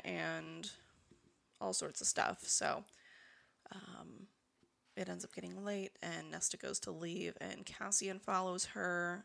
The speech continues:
and insists on walking her home. They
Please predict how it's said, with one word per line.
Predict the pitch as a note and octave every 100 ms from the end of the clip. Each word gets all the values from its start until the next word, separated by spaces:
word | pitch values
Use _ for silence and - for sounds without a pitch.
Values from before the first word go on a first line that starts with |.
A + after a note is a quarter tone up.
| -
and | E3+ E3 D#3 -
insists | D#3+ - F3
on | D#3 D#3
walking | D3 - -
her | - - -
home. | C4 B3+ B3+ B3 - - - - - - - - - _ _ -
They | F#3+ G3+ F#3+ F#3 F#3 F#3 F#3